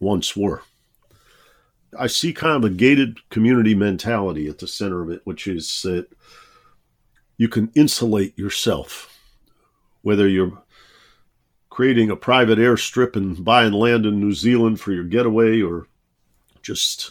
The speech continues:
gated community. And, and, and I have to say in the,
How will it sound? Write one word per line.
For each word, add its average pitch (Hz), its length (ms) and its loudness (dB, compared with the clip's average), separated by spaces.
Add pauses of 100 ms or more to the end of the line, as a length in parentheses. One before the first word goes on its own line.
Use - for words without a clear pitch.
(120)
gated 120 380 2
community. 135 360 0
And, 147 120 0
and, 196 300 -4
and 156 360 -6 (600)
I 113 140 0
have 110 240 0
to 101 140 -6 (140)
say 135 380 0
in 104 140 2
the, 95 160 -6